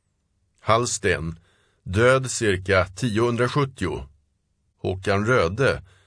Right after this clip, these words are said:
cirka tiohundrasjuttio. Inge den äldre, död cirka elvahundra. Filip, cirka elvahundra till cirka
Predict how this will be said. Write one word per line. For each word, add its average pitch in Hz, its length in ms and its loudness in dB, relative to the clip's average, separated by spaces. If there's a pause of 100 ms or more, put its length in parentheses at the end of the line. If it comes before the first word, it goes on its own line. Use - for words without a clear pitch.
(160)
cirka 92 540 0
tiohundrasjuttio. 104 1120 -2 (1000)
Inge 117 400 0
den 123 200 0
äldre, 117 560 -2 (260)
död 92 460 -2
cirka 90 540 -2
elvahundra. 98 840 -2 (1000)
Filip, 120 580 -2 (440)
cirka 92 460 -2
elvahundra 117 720 0
till 90 440 -6
cirka 85 720 -2